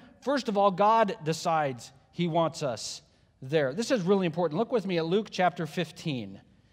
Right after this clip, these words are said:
Luke chapter fifteen. Jesus is gonna talk about the Father and explain to this, this to us through a, a couple of stories, parables we call them. Luke chapter fifteen, Jesus was hanging out,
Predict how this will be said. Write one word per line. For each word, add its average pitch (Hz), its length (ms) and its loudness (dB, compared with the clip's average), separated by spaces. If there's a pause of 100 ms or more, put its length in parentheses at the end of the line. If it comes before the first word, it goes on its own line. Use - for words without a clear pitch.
(260)
Luke 233 280 0
chapter 196 360 0
fifteen. 160 460 -4
Jesus 208 460 -2
is 170 100 -8
gonna 175 180 -4
talk 185 300 -2
about 156 220 0
the 143 80 -8
Father 170 340 2
and 139 100 -2
explain 185 360 -2
to 156 100 -12
this, 139 320 -4 (380)
this 185 180 2
to 170 220 0
us 160 120 2
through 165 200 -2
a, 156 160 0
a 156 80 -2
couple 175 260 0
of 131 80 -2
stories, 135 920 -4 (240)
parables 156 600 2
we 131 120 -6
call 147 240 0
them. 101 160 -8 (1300)
Luke 220 180 2
chapter 233 320 6
fifteen, 226 600 4
Jesus 196 580 2 (380)
was 175 340 2 (400)
hanging 185 260 0
out, 190 240 4